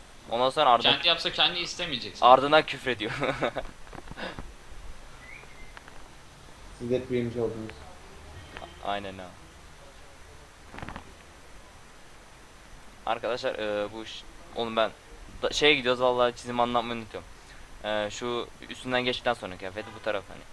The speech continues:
Speaker 1: boyun kısmını yaptıktan sonra bu ten hani kıyafet biraz üstünde olduğu için a-, biraz altından çizgi geçirelim arkadaşlar da bu boyun kısmı şey olsun.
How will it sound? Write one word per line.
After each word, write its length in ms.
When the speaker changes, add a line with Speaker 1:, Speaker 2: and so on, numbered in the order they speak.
Speaker 1:
boyun 220
kısmını 300
yaptıktan 260
sonra 280
bu 100
ten 280
hani 180
kıyafet 380
biraz 240
üstünde 300
olduğu 180
için 260
a-, 140
biraz 220
altından 480
çizgi 460
geçirelim 420
arkadaşlar 500
da 100
bu 120
boyun 180
kısmı 300
şey 140
olsun. 140